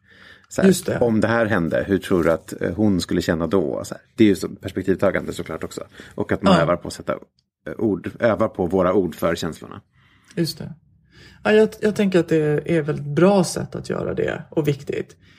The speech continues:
Speaker 2: Ehm, och sen, jag menar, om man har ett barn som fattar det här och tycker det här är superenkelt, ja, då kanske inte det är en så stor grej, liksom.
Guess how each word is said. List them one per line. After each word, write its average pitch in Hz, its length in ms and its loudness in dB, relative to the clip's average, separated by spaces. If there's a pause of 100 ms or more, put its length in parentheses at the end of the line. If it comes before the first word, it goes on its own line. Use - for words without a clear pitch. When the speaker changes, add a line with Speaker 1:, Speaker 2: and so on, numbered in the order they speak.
(540)
Speaker 2:
Ehm, - 480 -6 (100)
och 190 140 8
sen, 170 300 6
jag 165 140 4
menar, 156 300 0
om 147 200 0
man 143 220 0
har 151 300 4
ett 170 140 0
barn 131 260 2
som 131 160 -4
fattar 135 260 -6
det 139 60 -4
här 135 160 0
och 131 220 -2
tycker 139 180 0
det 135 60 0
här 135 60 -2
är 135 40 0
superenkelt, 147 600 0
ja, 156 80 2
då 151 140 2
kanske 240 240 2
inte 185 160 6
det 143 160 4
är 220 60 6
en 262 80 0
så 165 100 2
stor 123 200 0
grej, 76 280 0
liksom. - 500 -6